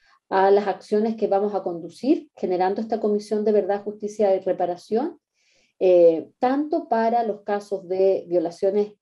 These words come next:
producto de los ma-, lo que vivieron los manifestantes, como también aquellos presos por la revuelta, eh, que también se les han vulnerado sus derechos humanos.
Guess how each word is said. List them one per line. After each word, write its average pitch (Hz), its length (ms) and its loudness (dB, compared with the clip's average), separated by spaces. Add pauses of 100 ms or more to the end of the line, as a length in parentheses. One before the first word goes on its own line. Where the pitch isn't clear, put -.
producto 190 400 0
de 175 80 2
los 170 160 -6
ma-, - 180 -16 (140)
lo 175 160 -10
que 175 80 -4
vivieron 196 340 -2
los 185 120 -4
manifestantes, 254 1080 -6 (460)
como 247 340 -2
también 269 680 -6 (280)
aquellos 214 560 0
presos 214 360 -2
por 190 140 -6
la 190 140 -6
revuelta, 233 840 -4
eh, 208 140 -10
que 175 80 -6
también 185 400 -4
se 277 100 -10
les 240 160 -8
han 208 160 -6
vulnerado 185 400 -4
sus 180 160 -18
derechos 170 340 -12
humanos. - 260 -20